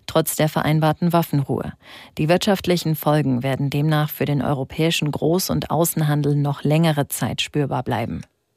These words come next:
Menschen aus Syrien haben in Deutschland kaum noch Chancen auf Asyl. Das geht aus einer Antwort der Bundesregierung auf eine Anfrage der Linken hervor. Demnach lag die Anerkennungsquote für schutzsuchende Syrer im vergangenen Jahr nur noch bei gut fünf Prozent.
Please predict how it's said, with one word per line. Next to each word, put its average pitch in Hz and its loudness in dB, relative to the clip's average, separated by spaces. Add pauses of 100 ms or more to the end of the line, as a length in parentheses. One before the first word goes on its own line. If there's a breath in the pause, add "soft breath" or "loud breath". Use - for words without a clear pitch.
(920 loud breath)
Menschen 220 4
aus 202 4
Syrien 202 4
haben 190 2
in 170 4
Deutschland 170 2
kaum 160 2
noch 156 2
Chancen 156 0
auf - -2
Asyl. 151 4 (400 loud breath)
Das 147 -2
geht 151 2
aus 139 -2
einer 143 4
Antwort 151 2
der 143 2
Bundesregierung 156 2
auf 123 -2
eine 147 0
Anfrage 151 0
der 143 2
Linken 156 2
hervor. - 0 (460 loud breath)
Demnach 180 4
lag 143 4
die 127 -2
Anerkennungsquote 151 2
für 135 -6
schutzsuchende 151 -2
Syrer 165 0
im 156 2
vergangenen 156 2
Jahr 151 2
nur 175 2
noch 165 0
bei 143 0
gut 160 0
fünf - -2
Prozent. 135 -2